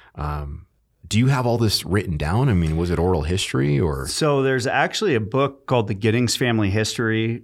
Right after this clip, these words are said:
Speaker 2: that dives into a lot of it. Um, if anyone's read Abraham Lincoln's book that came out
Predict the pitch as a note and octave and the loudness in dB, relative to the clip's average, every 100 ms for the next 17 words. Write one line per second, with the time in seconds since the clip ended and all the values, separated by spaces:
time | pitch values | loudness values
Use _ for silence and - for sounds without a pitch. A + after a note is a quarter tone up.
0 | _ A2+ A#2 B2+ C3 B2 A#2 B2+ - C#3 | _ 0 0 2 0 2 0 -2 0 0
1 | G#2+ G2+ G#2+ G#2 G#2+ - - G#2 G2+ G2 | 2 2 2 0 0 -2 -2 0 2 0
2 | A#2+ B2 C#3 C3 A#2+ G#2 G#2+ A2 F#2 G#2+ | -2 0 0 2 0 0 2 2 2 0
3 | G#2+ G#2 G#2+ G2+ G2 G2 G2+ - G#2 G#2 | 2 2 2 0 -2 -4 -6 -2 0 0
4 | - - - A2+ G2+ G2+ G2+ F#2+ | -2 -8 -2 0 2 2 2 -2